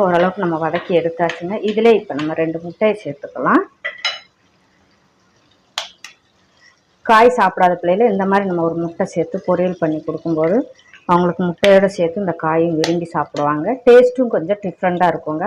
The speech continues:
அதுக்காகத்தான் நம்ம இப்படி செஞ்சு கொடுக்குறது. ஏற்கனவே நம்ம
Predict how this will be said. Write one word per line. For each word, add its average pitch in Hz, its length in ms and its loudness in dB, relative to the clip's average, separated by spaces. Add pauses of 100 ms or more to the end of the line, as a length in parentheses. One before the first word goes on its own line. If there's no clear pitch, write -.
(140)
அதுக்காகத்தான் 165 500 -2
நம்ம 151 180 -4
இப்படி - 200 -14
செஞ்சு 147 260 -4
கொடுக்குறது. 151 420 -4 (3250)
ஏற்கனவே 226 280 6
நம்ம 214 140 4